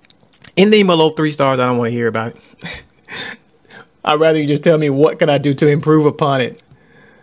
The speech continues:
and whether or not it's been valuable to you. Hopefully this information has provided some sort of value to you as to what direction you wanna go in and why you should continue the course you're in.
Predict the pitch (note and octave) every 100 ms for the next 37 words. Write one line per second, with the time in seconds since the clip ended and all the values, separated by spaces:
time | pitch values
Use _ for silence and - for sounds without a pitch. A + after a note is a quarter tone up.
0 | _ - E3 D#3 E3+ D3+ C#3+ C3+ C3 C3
1 | - A2+ C3 C3 A#2 A#2 A2+ A2 A2 C#3+
2 | D3+ C#3 C#3 B2+ B2+ A#2+ A#2+ A#2+ A#2+ A#2+
3 | A#2 A#2 - - - - - C3 B2 A#2
4 | - B2+ B2 B2+ A#2+ A#2+ A#2+ A#2 A2+ A#2+
5 | B2 - A2+ A#2+ A#2+ A#2 A#2 B2 A#2+ A2+
6 | A2 A2+ A#2 C3 A2+ A2+ A#2+ A2+ A2+ A#2
7 | A2+ A#2 - D3 A#2+ - C#3 C3+ - C3
8 | C#3+ F2